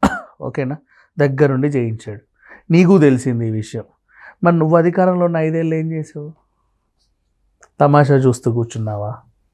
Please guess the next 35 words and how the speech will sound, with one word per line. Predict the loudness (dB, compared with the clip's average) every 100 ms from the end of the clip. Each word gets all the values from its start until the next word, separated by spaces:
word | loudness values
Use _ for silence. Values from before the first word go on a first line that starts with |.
| _ _ _ _ 0
పోన్లే, | 4 6 6
పోన్లే | 4 0 2
అంటే, | 0 -2 -8 -12 -16 0
ఓహో, | 4 4
నీ | 2 0
చెల్లికి | 0 0 0
నీకేం | -2 0 0
సంబంధం | 0 -2 0 0 0
లేదా, | 0 2
ఆవిడ | 0 0
వేరే | 2 2
పార్టీ | 2 0 2
పెట్టిందని | 0 0 -2 0
చెప్పేసి | -2 -2 -4 -4 -8 -8 -20 -20 _ _ _
పోతే | 2 4
పోనీ | 4 2 2
అని | 2 2
ఊరుకున్నావా? | 0 -2 -4 -4 -4 -8 -10 _ _ _ _ -4
లేకపోతే | -4 -4 -10 -12 -18 _ _ _ _ _ _ _ -8
ఇక | 2
అసలు | 4 6 4
విషయానికి | 4 2 2 2
వస్తే, | 0 0
షర్మిల | 2 2 4 4
నోటి | 4 2 2
వెంటే | 0 0 4 4
వచ్చిన | 4 0 0
మాట | 2 2
ఏంటి? | 2 0 -2 -6
అవును, | -2 -2 0 0
ఇది | 2
మా | 2 2
అన్నయ్య | 2 4
చేయించాడు | 4 2 -2 -8 -12 -14
అని. | -18